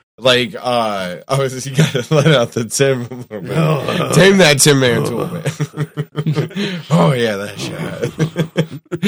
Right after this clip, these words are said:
Speaker 1: They, uh, 'cause it's like, it's very, like, the lighting on it is not very good. Like, that's the one thing I did notice about rewatching this.
Speaker 2: Yeah.
Speaker 1: Like, there's, like, a part where, like, they get in the car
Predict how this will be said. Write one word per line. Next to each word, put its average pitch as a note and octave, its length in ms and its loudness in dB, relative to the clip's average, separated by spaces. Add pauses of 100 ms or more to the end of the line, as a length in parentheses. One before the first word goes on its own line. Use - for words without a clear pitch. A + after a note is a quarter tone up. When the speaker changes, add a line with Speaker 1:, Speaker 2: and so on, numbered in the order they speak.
(320)
Speaker 1:
They, D3+ 240 4
uh, C#3 240 4
'cause D#3 240 2
it's D#3+ 260 2
like, D3 320 2
it's C#3 140 -2
very, F#3 260 2
like, E3 220 2
the D3 100 -2
lighting B2+ 440 0
on D#3+ 160 0
it D#3 120 2
is B2+ 160 0
not F#3 220 2
very D3+ 280 -2
good. G2 460 -8
Like, B2 160 2
that's D#3 240 2
the G3+ 100 0
one D3+ 220 2
thing D3+ 140 -2
I B2 80 2
did A#2+ 240 -6
notice A2 380 -6
about G#2+ 240 -2
rewatching G2 560 -6
this. C3 300 -6
Speaker 2:
Yeah. G2 380 -4
Speaker 1:
Like, C#3+ 140 4
there's, D#3+ 220 4
like, F3 140 4
a D#3+ 100 4
part C#3 380 2
where, B2 180 0
like, G#2 380 0
they A#2 120 -4
get B2 240 -2
in A#2+ 180 -2
the G#2 80 -6
car F#2+ 640 -2